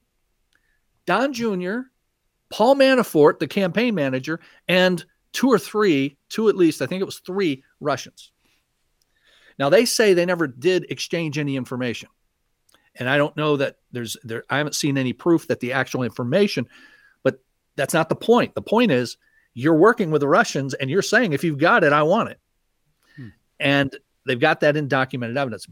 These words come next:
Speaker 1: Trump said he had no business in Russia. Turns out during the campaign, his lawyer, his slash fixer, Michael Cohen, was ac-, actively pursuing a Moscow hotel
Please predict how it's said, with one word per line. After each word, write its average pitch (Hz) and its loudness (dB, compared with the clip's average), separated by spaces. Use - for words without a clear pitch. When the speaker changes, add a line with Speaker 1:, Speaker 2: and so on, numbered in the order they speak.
Speaker 1:
Trump 254 -4
said 196 -2
he 170 0
had 156 0
no 147 -6
business 120 -8
in 104 -16
Russia. 104 -14
Turns 226 4
out 180 4
during 180 2
the 202 0
campaign, 151 -4
his 135 -6
lawyer, 151 2
his 117 -8
slash 123 -4
fixer, - -8
Michael 135 -2
Cohen, 110 -2
was 123 -4
ac-, 170 -2
actively 160 0
pursuing 127 -4
a 120 -6
Moscow 131 -2
hotel 113 -6